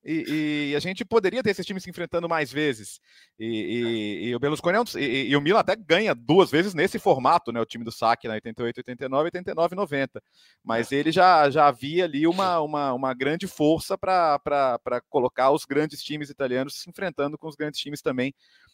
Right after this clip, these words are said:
Speaker 1: de outros países, né? Então ele sempre teve essa visão. O Milan ta-, estava em vias de quebrar, né? Com, com o
Speaker 2: Isso.
Speaker 1: Farina, com, com o antigo dono. Então, na verdade, ele, ele pegou o time numa situação falimentar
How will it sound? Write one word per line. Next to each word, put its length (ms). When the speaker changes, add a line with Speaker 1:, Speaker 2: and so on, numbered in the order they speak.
Speaker 1:
de 120
outros 260
países, 480
né? 140
Então 260
ele 80
sempre 320
teve 220
essa 180
visão. 420
O 100
Milan 440
ta-, 140
estava 420
em 120
vias 380
de 120
quebrar, 460
né? 240
Com, 180
com 120
o 40
Speaker 2:
Isso. 100
Speaker 1:
Farina, 380
com, 260
com 140
o 20
antigo 300
dono. 260
Então, 440
na 80
verdade, 340
ele, 120
ele 280
pegou 320
o 60
time 240
numa 80
situação 500
falimentar 760